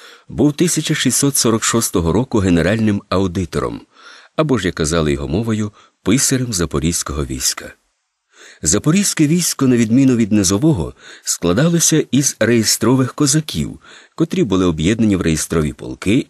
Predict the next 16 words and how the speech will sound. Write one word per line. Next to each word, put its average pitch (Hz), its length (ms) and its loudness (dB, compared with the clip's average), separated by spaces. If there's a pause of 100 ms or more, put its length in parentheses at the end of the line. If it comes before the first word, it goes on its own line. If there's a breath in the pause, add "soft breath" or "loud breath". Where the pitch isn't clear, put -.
і 123 100 0
користали 147 640 0
деякими 107 500 0
привілеями, 80 760 0 (320 loud breath)
між 71 180 -4
іншим, 82 420 0 (280 loud breath)
правом 90 340 2
володіти 98 500 -2
землею, 80 500 0
не 123 100 4
маючи 76 400 -2
шляхетського 78 600 -4
походження. 95 600 -4 (960)
Посада 104 400 0
генерального 85 600 2
писаря 107 540 0